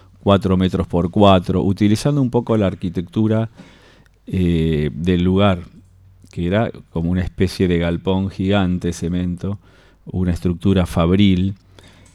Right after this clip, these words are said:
y que también estaba muy emparentada por lo industrial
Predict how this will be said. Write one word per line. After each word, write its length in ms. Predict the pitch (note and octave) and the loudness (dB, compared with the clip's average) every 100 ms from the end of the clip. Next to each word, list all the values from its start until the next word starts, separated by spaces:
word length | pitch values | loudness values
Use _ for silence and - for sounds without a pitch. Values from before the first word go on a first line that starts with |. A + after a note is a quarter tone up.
| _ _ | _ _
y 100 | G2+ | -2
que 140 | F2 G2+ | 2 2
también 300 | G#2+ C3 D#3+ | 4 2 2
estaba 320 | C3 C3+ B2 | 4 4 4
muy 140 | B2+ | 4
emparentada 640 | A#2+ F#2+ F#2 F#2 A2+ A2+ - D2+ - | 4 4 4 4 2 2 0 -6 -6
por 180 | F2+ F2+ | -4 0
lo 80 | |
industrial 720 | F2+ F2+ E2 - G#2 G2 G2 | 0 0 -2 0 2 4 2